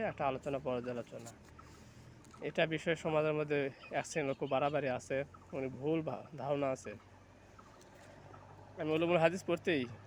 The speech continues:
ছাত্র বয়সে আমার এক খুব কাছের লোকের সাথে আকার ইঙ্গিত দেওয়া নিষেধ করছিলাম বা ইয়া বলছিলাম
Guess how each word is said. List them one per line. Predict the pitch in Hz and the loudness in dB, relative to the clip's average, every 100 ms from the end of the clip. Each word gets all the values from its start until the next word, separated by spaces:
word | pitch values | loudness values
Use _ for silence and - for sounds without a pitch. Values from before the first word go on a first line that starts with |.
| - - - - - - 175 - - | -20 -18 -18 -18 -18 -16 -14 -16 -6
ছাত্র | - 147 160 | -2 0 2
বয়সে | 151 151 170 | 2 2 4
আমার | 143 143 139 | 4 4 4
এক | 135 - - - - - - - - - | 4 2 -12 -14 -16 -16 -16 -16 -16 -10
খুব | 151 - | -8 -2
কাছের | 151 - 143 | -2 0 -2
লোকের | 139 147 | -2 -2
সাথে | 160 151 156 139 120 - - - - - - - | -4 0 2 2 0 -6 -16 -16 -16 -18 -16 -2
আকার | 143 156 147 | 0 4 4
ইঙ্গিত | 147 143 | 2 4
দেওয়া | 143 139 | 6 6
নিষেধ | 131 135 170 - | 4 0 -4 -4
করছিলাম | 135 - 139 135 127 | -4 0 2 2 4
বা | 131 123 120 | 4 4 4
ইয়া | 123 | 2
বলছিলাম | 123 123 135 131 | -2 -4 0 0